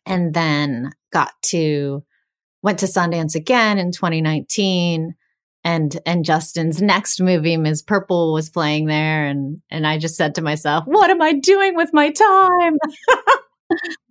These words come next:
<laughs> I promised myself I would make this. So then, then and there, I was like, "I'm gonna make this movie this year. It's gonna be June of twenty nineteen. That's when we start shooting."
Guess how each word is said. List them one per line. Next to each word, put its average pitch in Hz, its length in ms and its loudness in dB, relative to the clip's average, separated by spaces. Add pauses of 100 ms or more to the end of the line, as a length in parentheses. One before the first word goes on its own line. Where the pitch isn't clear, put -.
(100)
<laughs> 311 160 2 (240)
I 381 220 6
promised 370 420 4
myself 330 380 2
I 302 140 2
would 311 140 0
make 302 280 2
this. 269 220 0
So 277 100 4
then, 247 400 2
then 247 220 4
and 240 120 4
there, 208 220 4
I 175 60 2
was 165 120 -2
like, 156 300 2 (200)
"I'm 196 140 4
gonna 180 140 0
make 156 220 -2
this 151 180 -6
movie 139 240 -2
this - 260 -10
year. - 320 -12 (100)
It's - 80 -14
gonna 175 140 0
be 156 180 -4 (100)
June 160 580 -2
of 156 80 -16 (300)
twenty 180 400 -2
nineteen. 139 560 -2
That's 143 240 -6
when 151 160 0
we 147 80 -2
start - 320 -10
shooting." - 460 -10